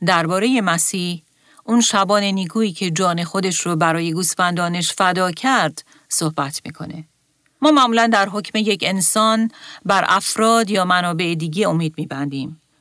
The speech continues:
تا ما رو راهنمایی کنن، نیازهای ما رو رفع کنن و یا از ما مراقبت کنن. ولی داوود میگه خداوند شبان من است. او خیلی خوب می‌دونست که ممکنه که خدا از افراد یا شرایط به عنوان وسیله استفاده کنه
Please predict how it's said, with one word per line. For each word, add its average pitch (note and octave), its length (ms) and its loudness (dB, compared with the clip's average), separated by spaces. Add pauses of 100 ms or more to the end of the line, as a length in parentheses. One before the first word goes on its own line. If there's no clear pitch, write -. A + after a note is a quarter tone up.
تا G3+ 120 -4
ما F3 120 0
رو E3+ 100 2
راهنمایی D#3+ 580 0
کنن، D3+ 360 -6 (440)
نیازهای G3+ 480 2
ما F#3 140 2
رو F3 120 0
رفع D#3+ 320 2
کنن C#3+ 440 -6 (260)
و A3 80 2
یا A#3+ 120 4
از G3+ 260 2
ما G#3+ 80 2
مراقبت E3 600 -2
کنن. - 320 -12 (760)
ولی D#4 140 2
داوود A#3 360 0
میگه A3 320 2
خداوند A3 1080 0
شبان D#3 520 -4
من B2+ 180 -10
است. - 440 -14 (680)
او D#4+ 80 2
خیلی F4 240 4
خوب D#4+ 180 2
می‌دونست B3 560 4
که F#3 80 -2
ممکنه F#3+ 420 2
که A3+ 140 -4
خدا A3 580 2 (280)
از G3 260 2
افراد G#3+ 640 2
یا F3 120 -2
شرایط F3+ 600 0
به G3+ 100 -4
عنوان E3 420 0
وسیله D#3+ 720 0
استفاده G#3 640 0
کنه F3 440 -2